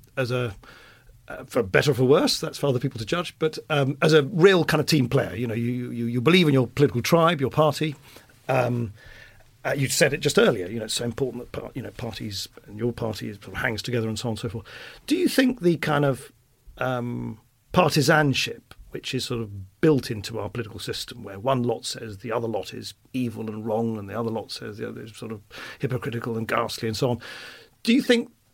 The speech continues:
I, I mean, I, much, by the way, and I don't gen-, I genuinely mean this, is a, is a failing as much as a strength. I've always been pretty un-, kind of partisan in these things. But do, do you think partisanship,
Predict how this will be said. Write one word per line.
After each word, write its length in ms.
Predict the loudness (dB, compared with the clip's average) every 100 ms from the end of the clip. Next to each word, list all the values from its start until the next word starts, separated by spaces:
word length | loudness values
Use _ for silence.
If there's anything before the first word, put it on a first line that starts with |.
| -12
I, 100 | -4
I 40 | 2
mean, 180 | 2 2 -4 _ _ _ _ _ _ -16
I, 840 | -14 -14 -14 -6 2 4 6 4 -2 -4
much, 340 | -2 -2 -2
by 80 | -2
the 60 |
way, 40 | 0
and 60 | 2
I 40 |
don't 180 | 2 2
gen-, 220 | 0 0
I 80 | 2
genuinely 320 | 2 2 2
mean 140 | 2
this, 140 | 2 -6 -12
is 340 | -12 -10 -10
a, 80 | -10
is 160 | -8 -8
a 80 |
failing 360 | -4 0 0 0
as 140 | -6
much 240 | -8 -8 -10
as 100 | -8
a 60 |
strength. 380 | -6 -4 -4 -6
I've 60 | -4
always 120 | -4
been 240 | -4 -6 -8 _
pretty 360 | -6 -6 -6 -12 -20 -20 0
un-, 480 | 2 4 2 -4 -10 -12
kind 120 | -10
of 200 | -10 -8
partisan 480 | -6 -6 -8 -8 -8
in 80 |
these 160 | -8 -8
things. 260 | -8 -10 -2
But 200 | -2 2
do, 200 | 0 0
do 180 | 0
you 60 | 2
think 200 | 2 -2
partisanship, 1080 | 0 2 4 4 4 4 2 0 -4 -6